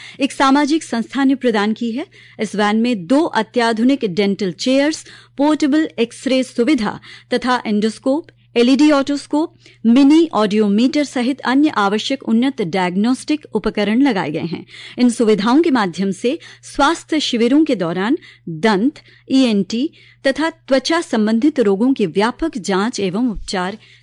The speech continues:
किया जा सकेगा। पलवल जिले के गांव अमरपुर में प्राथमिक चिकित्सा केंद्र की नए भवन का निर्माण होगा। प्रदेश सरकार ने इसके लिए मंजूरी दे दी है। पलवल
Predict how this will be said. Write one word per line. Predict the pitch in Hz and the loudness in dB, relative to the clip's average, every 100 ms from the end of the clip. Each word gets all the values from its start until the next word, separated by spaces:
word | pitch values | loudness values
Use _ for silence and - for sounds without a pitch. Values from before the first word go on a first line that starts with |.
| _ | _
किया | 254 240 175 | -2 -2 -2
जा | 170 | -6
सकेगा। | - 214 226 175 - _ _ _ _ _ _ _ _ _ _ _ _ _ _ _ _ _ _ - | -8 -8 -6 -8 -12 _ _ _ _ _ _ _ _ _ _ _ _ _ _ _ _ _ _ 0
पलवल | 302 311 349 392 | 2 4 4 2
जिले | 214 247 285 | 2 2 2
के | 320 277 | 2 0
गांव | 202 202 226 269 | 0 0 -2 -4
अमरपुर | 214 208 214 214 294 | -2 -2 -2 -2 -2
में | 240 165 - - | -2 -4 -10 -4
प्राथमिक | 240 240 262 294 302 | -2 0 2 2 2
चिकित्सा | - 254 254 - 269 | -4 -4 -6 -6 -6
केंद्र | 269 233 262 262 | -2 0 2 0
की | 202 214 294 - - 202 | -4 -8 -8 -16 -12 -4
नए | 208 233 277 269 | -2 0 0 -2
भवन | 185 220 277 | -4 -2 0
का | 277 165 214 | 0 -4 -2
निर्माण | 254 185 175 180 | -2 -2 -2 -2
होगा। | 196 202 147 - - - _ | -2 -4 -6 -10 -16 -20 _
प्रदेश | 233 226 233 226 | -2 2 0 -2
सरकार | 240 233 180 202 196 | -6 -6 -4 -4 -2
ने | 214 269 415 | -2 -2 -4
इसके | 233 - 226 | -8 -4 -4
लिए | 214 220 | 0 0
मंजूरी | 214 202 175 196 175 | 0 -2 -4 -6 -6
दे | 151 196 | -2 -2
दी | 214 208 | -2 -6
है। | 233 - - - - _ | -8 -14 -20 -20 -20 _
पलवल | 269 277 277 311 | 0 2 2 0